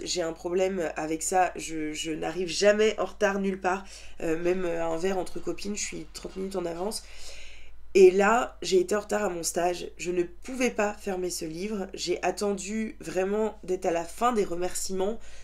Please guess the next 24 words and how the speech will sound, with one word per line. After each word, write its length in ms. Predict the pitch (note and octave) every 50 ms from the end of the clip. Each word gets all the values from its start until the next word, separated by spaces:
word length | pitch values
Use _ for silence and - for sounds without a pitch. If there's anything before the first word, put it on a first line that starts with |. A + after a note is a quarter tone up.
| - - - - - -
pour 340 | - - G3+ G3 - - - - - - - -
le 140 | - E3+ E3+
lâcher 580 | F#3 F3+ F3+ F#3+ F#3+ - - G3 G3+ G3+ - - - - - - -
et, 260 | F3+ F3+ F3+ F3 E3+
euh, 160 | E3 D#3+ D#3+
le 140 | D#3+ E3+ E3+
remettre 320 | E3 F3+ F#3 G#3 A3 A3 F#3+
dans 140 | G3 F#3
mon 120 | F3+ F3 D#3+
sac, 320 | D#3+ - F#3+ E3+ F3+ F#3
dans 120 | E3+ E3 -
sa 140 | - -
petite 360 | - G3 G3+ G3 - G3+ - -
pochette, 460 | G3 F#3+ F#3+ - F#3+ F#3 F#3+ F#3+ -
euh, 140 | E3+ E3 D#3+
bien 240 | D3+ E3 G#3+ G#3+ G#3
au 80 | F#3 F#3
chaud. 300 | - - F#3 F#3 G#3 - - - - - - - - - - - - - - - - -
C'est 240 | - - - G3+ G3+
un 260 | F#3+ F3+ F3 F3 F3 F3 - - -
coup 140 | - - A#3+
de 60 | -
cœur 300 | - - A#3+ A3+ G3 - - - -
énorme. 580 | - C4 B3+ A#3 A#3 A3+ A#3 A#3 A3+ G#3 F3